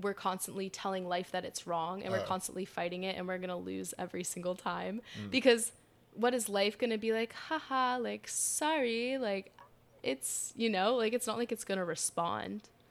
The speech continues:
Speaker 2: It's
Speaker 1: It's not
Speaker 2: just
Speaker 1: like it's gonna
Speaker 2: there.
Speaker 1: fight back. It's like we're, there's
Speaker 2: Who are
Speaker 1: like
Speaker 2: we
Speaker 1: a
Speaker 2: fighting?
Speaker 1: ex-, we're, like, ourselves.
Speaker 2: Yeah.
Speaker 1: 'Cause our minds hold this ideal that life should be a certain way, and then it's not. And then we just get angry, and the only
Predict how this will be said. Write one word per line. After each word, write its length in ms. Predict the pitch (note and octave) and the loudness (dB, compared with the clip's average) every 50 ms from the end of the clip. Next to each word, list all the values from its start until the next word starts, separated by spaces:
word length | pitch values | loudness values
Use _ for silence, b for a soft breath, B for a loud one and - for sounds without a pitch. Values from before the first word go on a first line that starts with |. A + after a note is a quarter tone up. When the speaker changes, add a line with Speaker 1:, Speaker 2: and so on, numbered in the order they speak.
| - - | -20 -8
Speaker 2:
It's 80 | - - | -6 -2
Speaker 1:
It's 80 | G3+ | 2
not 80 | A3+ A3 G#3+ | 4 4 6
Speaker 2:
just 80 | - | 6
Speaker 1:
like 120 | A#3 A#3+ - | 4 4 4
it's 140 | A#3+ G#3 G#3 | 4 4 4
gonna 100 | A#3+ A3+ | 4 2
Speaker 2:
there. 80 | G#3+ | 2
Speaker 1:
fight 340 | - - - G3 F#3 - - | 2 2 0 0 0 0 -2
back. 460 | - E3+ F#3 G3+ F#3 F#3 G3 - - - - B B B B B B B | 0 0 2 2 0 -2 -4 -8 -14 -20 -20 B B B B B B B
It's 220 | - A#3+ A#3 - - | 2 2 2 2 2
like 280 | B3 A#3+ A#3+ A#3 - | 2 2 2 0 -2
we're, 380 | G3 G3+ G#3+ G#3+ G#3 G#3 G3+ - | -2 0 0 2 2 2 0 0
there's 180 | G3 G#3 G#3 - | 0 0 2 2
Speaker 2:
Who 60 | A3 | 2
are 20 | - | 0
Speaker 1:
like 180 | - G#3 F#3 | 0 -2 -2
Speaker 2:
we 60 | G3 | -4
Speaker 1:
a 20 | A2 | -4
Speaker 2:
fighting? 260 | A#2+ A2 - - G#2+ - _ _ _ _ - _ _ _ _ | -4 -6 -8 -10 -14 -16 _ _ _ _ -20 _ _ _ _
Speaker 1:
ex-, 180 | - A#3 G#3 - D3+ - | -4 -4 -4 -6 -4 2
we're, 100 | A3 B3 | 6 8
like, 140 | B3 A#3+ - | 8 8 8
ourselves. 840 | - G#3+ A3 - F3+ - - - B3 C#4 A3+ - - - - - G#2+ | 6 4 4 4 2 0 2 4 4 4 4 4 0 -2 -2 -4 -4
Speaker 2:
Yeah. 100 | G2+ F#2 - C#3 | -6 -6 -4 -2
Speaker 1:
'Cause 160 | - B3 A#3 | 0 2 4
our 140 | B3 A#3+ A#3+ | 4 4 4
minds 420 | A3 G3+ G3 G3+ A3 A3+ A3+ A3 | 4 4 6 6 4 4 0 -2
hold 240 | - - G3+ G#3 G3+ | -4 -4 -4 -4 -4
this 160 | G3+ G#3 - | -2 -2 -2
ideal 400 | G#3+ G3 G3 F#3+ - G3 G#3 G3 | -2 -2 -2 -2 -2 -2 -2 0
that 180 | F#3 F#3+ F3+ - - - - | 0 -2 -4 -4 -10 -16 -14
life 320 | - F#3 G3 G3 F#3+ F#3 - | -4 0 0 0 0 0 -4
should 460 | - - - - G#3 G3 F#3+ F#3 - | -6 -6 -2 0 0 0 0 -2 -2
be 140 | - G3 F#3+ | 0 0 2
a 60 | F3+ | 2
certain 400 | - - F#3 F3+ - F#3 F#3 F3 | 2 2 0 0 -2 -4 -6 -4
way, 400 | F3+ F#3+ F#3 F3 E3+ F#3+ G3+ G#3+ b b b b - | -2 0 0 0 -2 -4 -6 -8 b b b b -4
and 140 | - G3 G3+ | -2 0 0
then 80 | G3+ G3 | 0 0
it's 240 | F#3 F3+ - - - | 0 -2 -2 -4 -4
not. 480 | F3 F3+ F3+ F3+ E3+ F3 F3+ F#3+ - - - _ - _ _ - | -2 0 0 0 0 0 -2 -2 -4 -8 -14 _ -20 _ _ -4
And 160 | G3+ G#3+ G#3+ | -2 0 0
then 100 | G3+ G3+ | 0 0
we 120 | G3+ G3+ G3 | 0 -2 -2
just 220 | G3 G3 - - | -4 -6 -4 -2
get 100 | G3+ - - | -4 -2 -2
angry, 440 | F#3+ F#3 F#3+ F#3 F3 F3 F3 F3 F3+ | -4 -4 -4 -4 -4 -4 -4 -2 -2
and 120 | F#3 F#3 | -2 -2
the 60 | F#3 | -2
only 360 | F3+ F#3+ G3 F#3+ F#3+ F#3 F3+ | -2 -2 0 0 -2 -4 -4